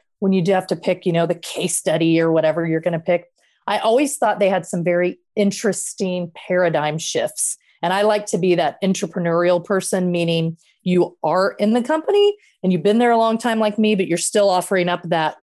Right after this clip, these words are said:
you know, agita poking on what could be and what is. And, you know, in Southwest, I remember going to one of a, a conference where they had a speaker there, and they talked about their competition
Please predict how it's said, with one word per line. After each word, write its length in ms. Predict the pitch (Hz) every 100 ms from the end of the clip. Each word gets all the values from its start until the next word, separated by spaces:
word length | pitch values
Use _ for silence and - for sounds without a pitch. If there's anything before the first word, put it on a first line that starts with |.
| _ _
you 100 | 185
know, 200 | 160 156 -
agita 640 | 165 202 175 - 170 165
poking 400 | - 180 185 175
on 200 | 165 165
what 180 | 165 -
could 180 | 190 139
be 220 | 165 165
and 140 | 160
what 180 | 156 156
is. 380 | 160 160 151 - _ _ _ -
And, 100 | 247
you 60 |
know, 100 | 262
in 80 | 254
Southwest, 680 | 220 262 254 247 233 240 -
I 60 | 190
remember 280 | 185 185 170
going 320 | 175 175 175
to 80 | -
one 180 | 170 170
of 180 | 165 156
a, 300 | 156 147 147 _ _ _ _ -
a 100 | 208
conference 500 | - 185 185 175 165
where 80 | 165
they 80 | 170
had 80 |
a 60 | 160
speaker 400 | - 196 175 175
there, 180 | 160 151
and 120 | 151
they 120 | 180
talked 320 | 185 202 175 -
about 380 | 156 151 143 - _ _ _ _ _ _ -
their 480 | 143 190 240 277
competition 1000 | 277 - 233 196 165 202 - 175 156 160